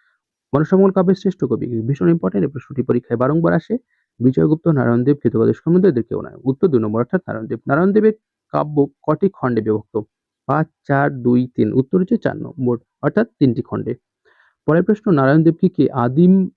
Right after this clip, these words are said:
মানবতার কবি বলেছেন? আহ, ভীষণ ইম্পর্টেন্ট কোশ্চেন। আহ, ডক্টর আশুতোষ ভট্টাচার্য, ডক্টর ভূদেব চৌধুরী, ডক্টর ভূদেব চক্রবর্তী,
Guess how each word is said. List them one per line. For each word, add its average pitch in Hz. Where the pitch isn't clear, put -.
মানবতার 120
কবি 110
বলেছেন? 113
আহ, 254
ভীষণ 165
ইম্পর্টেন্ট 170
কোশ্চেন। 185
আহ, 139
ডক্টর 131
আশুতোষ 143
ভট্টাচার্য, 175
ডক্টর 117
ভূদেব 117
চৌধুরী, 180
ডক্টর 120
ভূদেব 117
চক্রবর্তী, 196